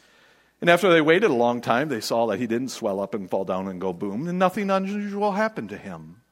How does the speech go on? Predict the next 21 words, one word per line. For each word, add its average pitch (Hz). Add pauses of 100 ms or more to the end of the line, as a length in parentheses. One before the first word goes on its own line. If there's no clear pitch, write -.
(500)
nasb, 110
B 92
A 92
B 87
version. 87 (1120)
Now, 107 (400)
I 107
love 101
this. - (960)
I 110
may 113
even 104
want 92
to 87
close 107
with 87
it. - (1080)
Paul 160
was 127
bitten 127
while 110